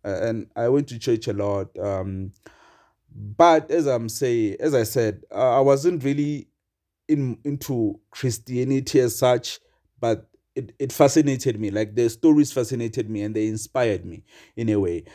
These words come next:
So when my church moved, uh, I also didn't follow up. <laughs> I knew where they were. It was kinda too far.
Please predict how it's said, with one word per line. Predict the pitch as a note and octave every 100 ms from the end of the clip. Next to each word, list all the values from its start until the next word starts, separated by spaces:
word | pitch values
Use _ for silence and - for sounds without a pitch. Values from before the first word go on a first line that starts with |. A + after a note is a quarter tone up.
| _
So | - D#3 D3+ C#3+ C#3 B2 _ _ _ _ _ -
when | C3 C#3+
my | F3
church | F3 F3 D#3+
moved, | D3 C#3 C3+ A#2 G#2 - _ B2+
uh, | C3 B2 B2+ B2 C3
I | -
also | C#3+ D3 D3
didn't | B2 A2 A2
follow | G2+ G#2+ G2
up. | C#2+ - D3 - - -
<laughs> | - - _ -
I | - D#3
knew | D#3 G#3
where | E3 C3 C#3
they | A#2+
were. | A2+
It | A2+ G#2+ G#2+ G#2
was | A2 G#2+
kinda | - C3+ C3 A#2 G#2+ G2+
too | - A2+
far. | - G2 E2